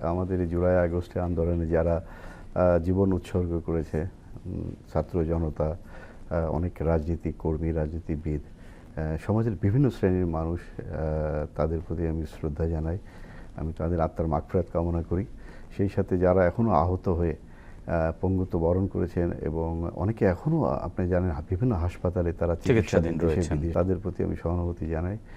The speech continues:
Speaker 1: আহ, এবং রাষ্ট্র, আমি বিশ্বাস করি রাষ্ট্র তাদের দেখভাল করছে এবং ভবিষ্যতেও তাদের দেখভাল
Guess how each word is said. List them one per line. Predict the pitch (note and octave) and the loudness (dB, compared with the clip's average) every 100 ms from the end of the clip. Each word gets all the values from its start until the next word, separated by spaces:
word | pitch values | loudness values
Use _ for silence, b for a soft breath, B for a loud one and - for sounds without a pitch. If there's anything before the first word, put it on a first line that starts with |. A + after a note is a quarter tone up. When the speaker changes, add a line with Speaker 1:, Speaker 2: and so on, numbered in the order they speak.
| B B - | B B -6
Speaker 1:
আহ, | E2 E2 E2+ - | -4 -2 -2 -2
এবং | E2+ | 4
রাষ্ট্র, | F2+ F#2 - G2 F#2 F2 E2 D2+ | 4 2 0 2 4 2 0 -2
আমি | F2 D#2+ | -2 -2
বিশ্বাস | D#2+ - F#2+ - | -4 -4 -6 -6
করি | G2 | -4
রাষ্ট্র | F2+ E2+ - E2+ | -2 -4 -6 -6
তাদের | E2 E2 D#2 | -4 -2 -2
দেখভাল | D#2+ D2+ F2 | -2 -2 -4
করছে | - E2+ - G2 | -4 -8 -6 -4
এবং | F#2+ D#2 D#2 D#2 | -2 -2 -2 -4
ভবিষ্যতেও | C#2+ D#2+ E2+ - D2+ D#2+ | -4 -4 -4 -4 -4 -4
তাদের | D2 - - | -4 -6 -8
দেখভাল | B1 - | -6 -4